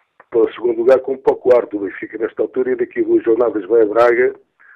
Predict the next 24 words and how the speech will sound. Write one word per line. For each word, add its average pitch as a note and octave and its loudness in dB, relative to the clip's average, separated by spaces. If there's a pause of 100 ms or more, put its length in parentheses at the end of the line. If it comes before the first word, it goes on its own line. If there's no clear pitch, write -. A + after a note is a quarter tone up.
(500)
e B2+ 4
acho - 2
que - -14
vai A#2 4
ter A#2 0
muitas A2+ -4
dificuldades A2+ -6
em, A2+ -4
em G#2+ -10
segurar A2 -8
sequer A2 -8
o A2 -2
terceiro - -6
lugar. A#2+ -2
Acho G2 -8
que - -12
o - -6
campeonato G#2+ -6
vai G#2+ 0
se - -18 (220)
resumir A#2 -4
ao, G#2+ -8 (560)
à G2+ -4
luta G#2+ -2